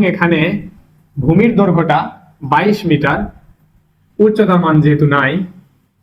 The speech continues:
তাই আমরা লিখতে পারি এখানে উচ্চতা ওইভাবে। এবার দেখো, এই দুই আর এই বাইশ এটা কাটাকাটি হয়ে হয় আমার এগারো।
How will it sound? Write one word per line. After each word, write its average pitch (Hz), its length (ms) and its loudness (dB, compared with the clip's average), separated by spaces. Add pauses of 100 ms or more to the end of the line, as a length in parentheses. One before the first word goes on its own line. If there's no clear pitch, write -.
তাই 165 160 0
আমরা 147 180 2
লিখতে 143 220 -4
পারি 139 160 2
এখানে 151 260 -2 (560)
উচ্চতা 147 320 -2
ওইভাবে। 117 340 -2 (420)
এবার 233 220 2
দেখো, 160 220 0 (560)
এই 233 100 4 (100)
দুই 175 160 4 (420)
আর 170 80 0 (240)
এই 214 80 2 (100)
বাইশ 165 260 2 (280)
এটা 151 140 -2 (100)
কাটাকাটি 190 480 0
হয়ে 147 240 2
হয় 127 220 2
আমার 143 180 0 (580)
এগারো। 156 320 -2